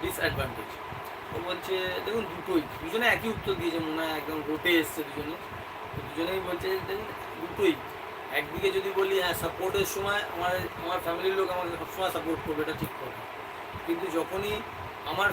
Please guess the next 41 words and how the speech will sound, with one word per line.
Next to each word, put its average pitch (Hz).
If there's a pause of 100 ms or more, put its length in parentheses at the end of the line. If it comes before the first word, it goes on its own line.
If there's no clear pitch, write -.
(200)
ফ্যামিলি 185
আমার 196
অপোনেন্টে 196
খেলবে, 170 (460)
তখন 185
তার 190
সাথে 202 (140)
খেলতে 220
আমার 208
কাছে, 202
মানে, 190
খুব 196 (100)
প্রবলেম 165
হয়ে 127
যাবে। - (720)
তো -
এটাই 202
হচ্ছে 202
ডিসঅ্যাডভান্টেজ, 151 (760)
এছাড়া 185
আর 196
কোনো 196
প্রবলেম 180
নেই। 202
একদিক 165
দিয়ে 185
অ্যাডভান্টেজ 170
বলতে 170
পারে, 165 (420)
একদিক 120
দিয়ে 139
ডিসঅ্যাডভান্টেজ।" 127 (600)
যাই 170
হোক, 170 (400)
ওর 156
সাথেও 165
কথা 160
হয়ে 156
গেল। 156 (120)
পৌলমী 170
এসেই 175